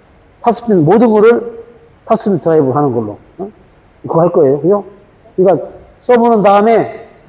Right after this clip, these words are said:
정리하자면 서브 넣은 다음에 서브 그립에서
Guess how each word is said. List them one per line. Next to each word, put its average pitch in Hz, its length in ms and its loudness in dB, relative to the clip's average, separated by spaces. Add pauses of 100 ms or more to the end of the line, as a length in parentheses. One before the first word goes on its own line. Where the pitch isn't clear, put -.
(180)
정리하자면 185 760 0
서브 196 240 0
넣은 180 160 0
다음에 175 540 -2 (1160)
서브 269 260 2
그립에서 175 460 2